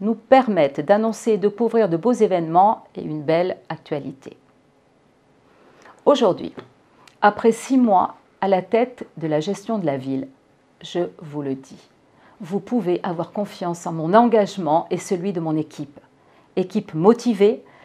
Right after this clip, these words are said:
largement renouvelée, solidaire et pleinement investie dans la gestion municipale. Vous l'aurez compris,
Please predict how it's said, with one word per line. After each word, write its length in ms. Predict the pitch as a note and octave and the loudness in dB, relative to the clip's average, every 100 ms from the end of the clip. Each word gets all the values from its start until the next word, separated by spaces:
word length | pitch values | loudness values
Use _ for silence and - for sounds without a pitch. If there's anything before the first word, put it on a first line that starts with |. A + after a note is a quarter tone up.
| _ | _
largement 680 | G3 G#3+ F#3 A3+ G3+ E3 - | 4 4 4 -2 0 0 -2
renouvelée, 720 | - A3 A3+ G#3 F#3+ D3+ D#3 - | 0 2 4 4 2 2 0 -6
solidaire 680 | - - A3+ G#3+ D#3 E3 F#3+ - | -8 -2 0 2 2 2 -2 -6
et 100 | - | -4
pleinement 480 | G3 A#3+ A#3+ G#3+ D#3+ - | 0 2 2 2 0 0
investie 520 | G#3 G#3 G3+ - A#3+ | 0 0 -4 -6 -4
dans 120 | G#3 | -4
la 100 | F3+ | -2
gestion 560 | E3+ G3+ - G#3 G#3+ - - | -2 -4 -2 -2 -2 -6 -4
municipale. 760 | G#3 G#3 G#3 F3+ D#3 C#3+ - - _ _ _ _ _ _ _ _ _ _ _ _ - - _ _ | -2 -2 -6 -6 -4 -4 -8 -18 _ _ _ _ _ _ _ _ _ _ _ _ -20 -20 _ _
Vous 140 | - A#3 | -4 0
l'aurez 180 | A3 | 2
compris, 480 | A#3 G#3+ G#3 G3 - | 2 0 0 -2 -4